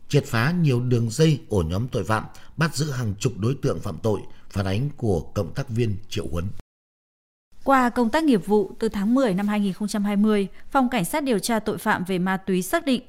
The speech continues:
Speaker 2: có một nhóm đối tượng mua bán, vận chuyển trái phép chất ma túy từ tỉnh Sơn La về Thái Nguyên để tiêu thụ. Đơn vị đã xác lập chuyên án ba hai sáu S để đấu tranh. Sau khi củng cố thông tin, tài liệu, nắm bắt quy luật hoạt động của các đối tượng,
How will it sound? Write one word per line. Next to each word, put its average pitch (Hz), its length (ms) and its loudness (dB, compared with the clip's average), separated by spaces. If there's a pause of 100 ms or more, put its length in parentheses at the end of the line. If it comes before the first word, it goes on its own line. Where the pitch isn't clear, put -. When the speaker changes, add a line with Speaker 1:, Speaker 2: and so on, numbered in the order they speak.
Speaker 2:
có 226 100 -2
một 269 240 0
nhóm 185 220 0
đối 202 120 2
tượng 214 320 -2
mua 208 120 2
bán, 190 280 2 (120)
vận 220 200 -2
chuyển 202 220 0
trái 170 200 -4
phép - 220 -6
chất 330 180 -4
ma 240 100 2
túy 202 380 0
từ 220 100 0
tỉnh 185 220 -2
Sơn 202 240 -2
La 196 160 2
về 170 120 -4
Thái 160 160 -6
Nguyên 208 240 4 (260)
để 190 180 2
tiêu 202 180 2
thụ. 220 300 2 (460)
Đơn 311 100 6
vị 202 240 0
đã 185 300 4
xác 349 160 -2
lập 247 160 2
chuyên 220 180 0
án 190 400 4
ba 220 280 6
hai 202 260 0
sáu 180 260 -2
S - 260 -4
để 180 100 0
đấu 160 120 0
tranh. 202 260 4 (580)
Sau 214 260 4
khi 202 180 0
củng 175 240 -2
cố 180 140 -2
thông 233 160 0
tin, 202 340 2 (140)
tài 190 160 4
liệu, 196 240 4 (300)
nắm 226 180 4
bắt - 360 -4
quy 285 120 0
luật 226 340 0
hoạt 202 160 -2
động 196 240 2
của 185 140 -4
các 170 120 0
đối 214 120 2
tượng, 254 240 2